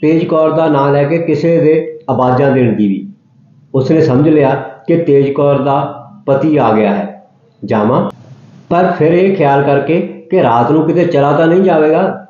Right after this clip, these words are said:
ਸਵੇਰੇ ਜਾਣ ਦੀ ਸਲਾਹ ਕਰਕੇ ਉਹ ਸੌਂ ਗਈ। ਵੱਡੇ ਵੇਲੇ ਮਥਰਾ ਦੇਈ ਦੇ ਜਾਗਣ ਤੋਂ ਪਹਿਲਾਂ ਹੀ ਸਾਰੀ ਗਲੀ ਆਦਮੀਆਂ ਨਾਲ ਭਰੀ ਪਈ ਸੀ। ਮਥਰਾ ਦੇਈ ਛੇਤੀ ਛੇਤੀ ਉੱਠ ਕੇ ਤੇਜ ਕੌਰ ਦੇ ਘਰ ਵੱਲ ਦੌੜੀ।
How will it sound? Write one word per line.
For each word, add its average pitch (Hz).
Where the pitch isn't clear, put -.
ਸਵੇਰੇ 143
ਜਾਣ 143
ਦੀ 147
ਸਲਾਹ 151
ਕਰਕੇ 147
ਉਹ 165
ਸੌਂ 107
ਗਈ। 87
ਵੱਡੇ 135
ਵੇਲੇ 139
ਮਥਰਾ 156
ਦੇਈ 147
ਦੇ 147
ਜਾਗਣ 127
ਤੋਂ -
ਪਹਿਲਾਂ 151
ਹੀ 156
ਸਾਰੀ 196
ਗਲੀ 143
ਆਦਮੀਆਂ 131
ਨਾਲ 131
ਭਰੀ 107
ਪਈ 113
ਸੀ। 107
ਮਥਰਾ 175
ਦੇਈ 165
ਛੇਤੀ 160
ਛੇਤੀ 160
ਉੱਠ 147
ਕੇ 156
ਤੇਜ 151
ਕੌਰ 147
ਦੇ 147
ਘਰ 143
ਵੱਲ 123
ਦੌੜੀ। 123